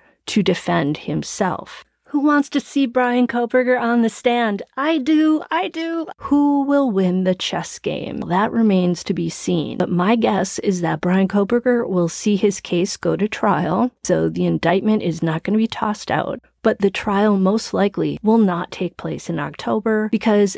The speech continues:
everyone has said that the defense, if that indictment isn't tossed out, needs more time to prepare its case, as in to find experts who can refute the prosecution's experts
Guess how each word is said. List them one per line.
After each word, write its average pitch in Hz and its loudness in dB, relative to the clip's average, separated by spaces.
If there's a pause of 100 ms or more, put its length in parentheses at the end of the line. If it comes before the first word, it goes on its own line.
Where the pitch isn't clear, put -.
everyone 208 2
has 165 -4
said 175 -2
that 165 -4
the 160 -4
defense, 233 -2
if 208 2
that 175 0
indictment 170 2
isn't 175 0
tossed - -6
out, 214 0
needs 214 2
more 185 2
time 196 0
to - -2
prepare 175 -4
its - -6
case, - -2
as 175 2
in 170 4
to 185 0
find 160 0
experts - -2
who 175 -2
can 165 -4
refute 165 0
the 170 -6
prosecution's 214 0
experts 233 -2